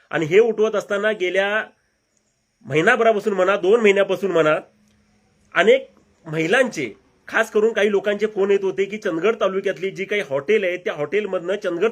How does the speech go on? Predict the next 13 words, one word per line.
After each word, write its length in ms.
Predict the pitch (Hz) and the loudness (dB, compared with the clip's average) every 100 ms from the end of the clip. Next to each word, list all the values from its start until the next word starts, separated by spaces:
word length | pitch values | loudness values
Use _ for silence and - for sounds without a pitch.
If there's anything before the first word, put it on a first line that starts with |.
| 190 | -2
तालुक्यातली 540 | 185 240 185 135 151 - _ _ _ _ - | -4 0 -2 -2 -10 -10 _ _ _ _ -2
वेगवेगळे 420 | 143 233 226 226 | 2 4 2 0
धंदे 400 | 196 175 190 233 | 0 2 2 2
मळवीकर 340 | 190 185 190 214 | 0 -2 -2 -4
साहेब 180 | 202 | -4
चालतायत 340 | 196 160 190 196 | -4 -4 -4 -4
नाही, 100 | 208 | -2
जरा 160 | 185 208 | -2 -2
ह्या 180 | 170 | -4
संदर्भात 360 | 214 190 180 202 | -4 -6 -4 -4
तुम्ही 160 | 196 208 | -4 -6
पोलिसांना 440 | 175 180 190 190 | -6 -4 -2 -2
विचारा. 380 | 180 - 156 | -2 0 -2